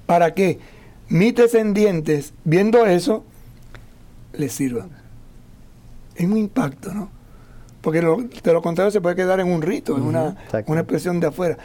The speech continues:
Speaker 1: Si eso no tiene espíritu, no tiene vida, pues uno se da cuenta y dice, "Ah, eso es baba lo que está haciendo", <laughs> por decirlo de alguna manera, ¿verdad? Y añade entonces, "Hablarán del Señor", lo comunican a las futuras generaciones. ¿Qué van a decir?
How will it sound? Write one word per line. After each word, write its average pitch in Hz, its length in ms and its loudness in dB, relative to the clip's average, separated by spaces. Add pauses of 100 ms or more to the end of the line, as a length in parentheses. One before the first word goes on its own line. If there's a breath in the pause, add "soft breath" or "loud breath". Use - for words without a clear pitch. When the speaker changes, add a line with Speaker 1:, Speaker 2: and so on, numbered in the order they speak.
(160 loud breath)
Speaker 1:
Si - 200 -2
eso 196 160 -2
no 190 120 -2
tiene 190 200 -2
espíritu, 175 580 -4
no 147 160 -4
tiene 175 240 -4
vida, 180 340 -4 (280 loud breath)
pues 151 140 -4
uno 165 160 -2
se 175 100 -4
da 170 100 0
cuenta 165 280 -6
y 160 220 -2
dice, 135 220 -4
"Ah, 135 180 -6
eso 139 140 -10
es 131 80 -6
baba 127 280 -6
lo 131 80 -8
que 127 60 -8
está - 140 -12
haciendo", - 460 -12 (180)
<laughs> - 220 -16
por - 100 -8
decirlo 151 280 -4
de - 20 -4
alguna 151 240 -6
manera, 135 300 -8
¿verdad? 131 220 -10 (360 loud breath)
Y 165 60 0
añade 165 340 2
entonces, 175 360 -2 (460 loud breath)
"Hablarán 160 640 4
del 220 140 2
Señor", 202 360 2
lo 175 160 -2
comunican 165 580 -2 (520 loud breath)
a 165 100 2
las 160 140 4
futuras 156 400 0
generaciones. 175 640 0 (340 loud breath)
¿Qué 208 120 2
van 226 160 4
a 233 40 6
decir? 220 440 2